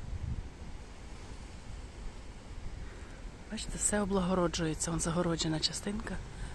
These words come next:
Все тут облагороджується для людей. І ще один кактус. Оцих кактусів тут дуже багато. Несеться собачка. На мене вже нагавкала.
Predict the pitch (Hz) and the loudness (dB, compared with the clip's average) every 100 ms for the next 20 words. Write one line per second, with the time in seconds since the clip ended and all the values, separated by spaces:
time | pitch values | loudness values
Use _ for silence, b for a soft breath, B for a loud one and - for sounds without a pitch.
0 | B - 208 202 190 180 170 170 170 170 | B 4 6 6 4 4 6 6 6 4
1 | 175 180 175 175 180 165 160 - - - | 4 4 4 4 4 4 2 0 -8 -12
2 | - - - - - - - - 277 185 | -12 -10 -10 -8 -10 -10 -10 2 4 4
3 | - 165 156 160 151 156 - - - - | 2 2 4 4 4 2 0 0 2 2
4 | - - - - - B B B B 214 | 0 -6 -12 -4 -4 B B B B 2
5 | - - - - 180 180 - 170 175 156 | 2 4 4 6 4 4 2 2 2 4
6 | 156 - - - - - - - - - | 4 4 2 -4 -6 -6 -8 -8 -8 -8
7 | - - - - - - 175 - 156 - | -8 -10 -10 -8 -4 0 2 2 2 2
8 | 170 - 185 226 - - - - - - | 0 2 2 2 2 0 -2 -6 -10 -10
9 | B B B 180 180 165 156 160 160 185 | B B B 6 8 8 6 4 4 4
10 | 196 - 147 | 4 2 2